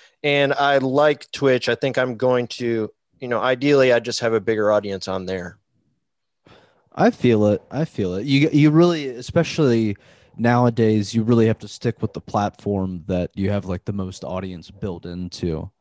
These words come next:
Speaker 1: Yeah, yeah. And I, I had a, I got kinda lucky that I had a little bit of a audience built in before I ever started doing it. So my community, a lot of them are still people who've been watching me for over a year,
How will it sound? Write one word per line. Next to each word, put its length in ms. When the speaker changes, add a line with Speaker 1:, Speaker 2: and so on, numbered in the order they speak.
Speaker 1:
Yeah, 440
yeah. 300
And 100
I, 260
I 160
had 280
a, 340
I 140
got 220
kinda 200
lucky 280
that 140
I 80
had 160
a 60
little 220
bit 180
of 180
a 240
audience 420
built 300
in 200
before 420
I 80
ever 300
started 380
doing 300
it. 160
So 540
my 140
community, 560
a 80
lot 300
of 180
them 220
are 80
still 300
people 320
who've 180
been 160
watching 400
me 140
for 220
over 220
a 60
year, 440